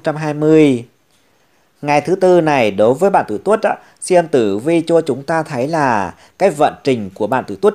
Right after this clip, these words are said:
trong ngày này, bạn đang có cái điểm báo sẽ gặp phải đủ chuyện phức tạp trong ngày hôm nay, do bạn đang chịu ảnh hưởng của cục diện ngũ hành, Dậu Tuất tương hại gây ra cho bạn nhá. Và bạn tuổi Tuất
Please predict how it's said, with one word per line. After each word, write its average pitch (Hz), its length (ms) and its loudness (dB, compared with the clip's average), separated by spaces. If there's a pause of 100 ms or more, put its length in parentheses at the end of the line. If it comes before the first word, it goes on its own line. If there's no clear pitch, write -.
(160)
trong 165 200 0
ngày 113 140 -4
này, 101 400 -2 (300)
bạn 123 220 -4
đang 156 240 0
có 151 120 0
cái 143 180 0
điểm 135 360 0
báo 101 360 -2 (200)
sẽ 127 240 0
gặp 131 160 0
phải 104 260 -6
đủ 135 340 -2
chuyện 131 220 -2
phức - 360 -2
tạp 123 320 -4
trong 151 160 -6
ngày 117 120 -4
hôm 143 280 -10
nay, 143 400 0 (200)
do 151 400 4 (300)
bạn 123 180 -4
đang 143 220 -6
chịu 123 260 -2 (240)
ảnh 131 200 -4
hưởng 123 300 -8
của 107 140 -12
cục - 300 0
diện 117 420 -4
ngũ 101 180 -2
hành, 117 480 -4 (200)
Dậu 113 280 0
Tuất 208 220 -2 (160)
tương 165 200 2
hại 131 380 -4
gây 123 260 -4
ra 131 220 -2
cho 135 120 -6
bạn 104 420 -6 (100)
nhá. 185 160 -4 (880)
Và 147 220 2
bạn 139 220 0
tuổi 110 120 -6
Tuất 220 200 2